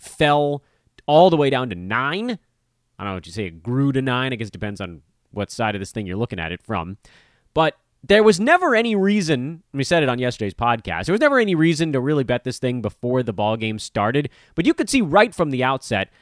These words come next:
that the Hawks came ready to play, and the Bucks came ready to sleepwalk into a, a, a game with no Trae Young. They figured it was injured star theory happening in the playoffs, and it tells you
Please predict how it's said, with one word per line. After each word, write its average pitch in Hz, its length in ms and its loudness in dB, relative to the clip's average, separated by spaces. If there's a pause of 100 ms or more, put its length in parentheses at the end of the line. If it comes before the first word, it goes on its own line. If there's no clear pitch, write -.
that 135 140 -4
the 135 100 0
Hawks 190 380 2
came 156 280 0
ready 135 200 0
to 107 80 -6
play, 101 340 -4
and 151 160 -2
the 139 60 0
Bucks 220 340 2
came 160 500 -2 (460)
ready 185 340 4
to 202 80 4
sleepwalk 175 760 0
into 175 240 2
a, 175 140 2
a, - 240 -4 (180)
a 156 120 -6
game 175 280 2
with 196 120 0
no 196 160 4
Trae 233 240 0
Young. 285 220 0
They 175 120 0
figured 190 420 0 (400)
it 202 80 2
was 214 200 -2 (640)
injured 285 380 0
star 330 260 4
theory 330 260 -2
happening 269 360 0
in 269 60 -6
the 247 60 0
playoffs, 330 720 2
and 196 120 -2
it 185 80 -4
tells 233 240 2
you 208 100 -2